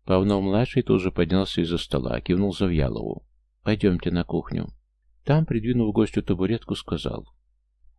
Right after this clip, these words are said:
"Вы на Василия не обижайтесь, это он на людях такой, да ещё и выпил. А на самом деле тяжело ему. Жена на работу никак не может устроиться, не берут.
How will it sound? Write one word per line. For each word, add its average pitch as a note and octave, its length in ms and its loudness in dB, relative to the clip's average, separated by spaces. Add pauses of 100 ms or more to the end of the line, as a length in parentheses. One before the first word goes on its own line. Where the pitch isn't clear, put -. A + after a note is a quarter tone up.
(120)
"Вы A#2 160 0
на B2 80 2
Василия A2+ 400 0
не A2 140 -2
обижайтесь, F2 760 -2
это - 220 -2
он G#2+ 140 0
на A2+ 100 -2
людях A2 340 0
такой, C#2+ 300 -2
да D#2 100 -4
ещё - 280 -2
и - 120 -4
выпил. B1+ 400 -6 (360)
А G2 100 -2
на A2+ 80 0
самом D3+ 260 0
деле B2 220 0
тяжело A#2+ 400 0
ему. - 360 -2 (400)
Жена C3 360 2
на A#2 100 2
работу A2 320 0
никак G#2 360 -2
не G2+ 40 0
может F#2+ 300 -2
устроиться, - 500 -4
не D#2 140 2
берут. C2 400 -2